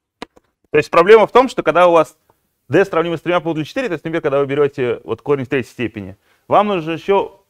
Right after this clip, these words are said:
б-, больше чисел брать, не просто все такие, а еще нужно больше чисел брать. Например, в частности,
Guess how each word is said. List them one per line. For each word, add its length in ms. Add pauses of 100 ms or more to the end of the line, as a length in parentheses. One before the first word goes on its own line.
б-, 140
больше 360
чисел 280
брать, 240
не 80
просто 280
все 140
такие, 280
а 20
еще 160
нужно 180
больше 280
чисел 180
брать. 200 (100)
Например, 240
в 40
частности, 460